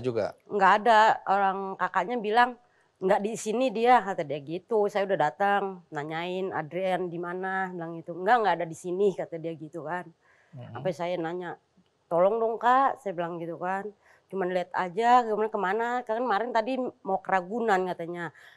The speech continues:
Speaker 2: "Ini di mana sebenarnya?" saya bilang gitu. "Nggak tahu gua," kata dia. Nah, akhirnya dia balik. Saya tuh berdua adik saya balik dah pulang. Seminggu saya tungguin, ya kan, saya cari. Karena saya terhalang dengan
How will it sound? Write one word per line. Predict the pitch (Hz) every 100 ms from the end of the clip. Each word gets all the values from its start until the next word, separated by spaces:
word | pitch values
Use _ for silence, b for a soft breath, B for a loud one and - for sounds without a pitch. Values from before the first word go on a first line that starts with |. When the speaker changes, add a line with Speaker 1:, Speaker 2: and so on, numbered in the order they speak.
| b
Speaker 2:
"Ini | 247 240
di | 220
mana | 208 254
sebenarnya?" | 226 196 208 226 247 220 226 240
saya | 202
bilang | 175 175 175
gitu. | 165 175 147 _ _ -
"Nggak | 180 175
tahu | 240 294 262
gua," | 226 262 262 220 180
kata | 151 139
dia. | 135 131 131 127 131 _ _ -
Nah, | 165 139 -
akhirnya | 151 175 202
dia | 185
balik. | 202 240 240 226 - _
Saya | - 196 208
tuh | 220 202
berdua | 180 190
adik | 180 180
saya | 185 208
balik | 190 190 202 -
dah | 190 175 -
pulang. | 170 185 160 _ b b b -
Seminggu | 190 202 208 208 233 -
saya | 220 208
tungguin, | 208 202 220 220 214 208
ya | 165 180
kan, | 196 208
saya | 175
cari. | - 170 202 214 - _ _ b b
Karena | 196 202 185
saya | 196 202 190 _
terhalang | - 185 - 190 208 208 220
dengan | 196 196 196